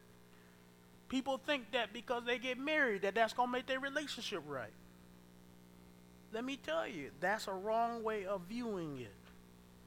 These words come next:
Again, that's an elemental spirit of the world. You took something that maybe has some element of God or some element of worship to it, and now you're trying to establish it to, and I don't care, I'm not just talking about man versus man and woman, woman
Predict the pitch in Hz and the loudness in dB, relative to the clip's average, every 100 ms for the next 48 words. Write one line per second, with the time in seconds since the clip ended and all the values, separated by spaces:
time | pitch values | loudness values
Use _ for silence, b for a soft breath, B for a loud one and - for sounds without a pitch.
0 | - - 185 190 247 240 233 - 202 220 | -20 -4 -2 2 6 6 6 4 4 4
1 | 214 220 202 - 233 233 247 294 247 180 | 2 0 -2 0 2 2 2 6 4 4
2 | 226 - 294 330 - 269 254 220 233 226 | -4 -4 -4 -4 -2 2 2 2 -2 2
3 | 220 - 202 254 320 302 262 233 - 294 | 2 2 0 0 2 2 4 4 6 2
4 | - 254 254 233 214 160 156 175 180 196 | 2 4 4 6 4 6 8 10 12 10
5 | 185 - 349 262 233 214 175 156 165 160 | 8 6 6 6 6 8 6 6 4 2
6 | 165 196 233 B B B 240 277 285 277 | 0 2 2 B B B 8 8 6 4
7 | - 269 240 208 190 - - 220 226 226 | 10 12 12 10 8 0 6 8 8 6
8 | 233 - - 220 214 B B 254 339 403 | 2 0 -2 -4 -4 B B 2 6 6
9 | 339 311 277 466 403 - 190 - 165 165 | 6 4 4 6 4 4 0 4 4 4
10 | 156 147 185 185 170 175 156 151 170 175 | 4 6 6 8 8 6 4 -2 2 4
11 | 170 160 147 185 190 175 170 180 170 160 | 4 4 4 6 6 4 6 6 6 0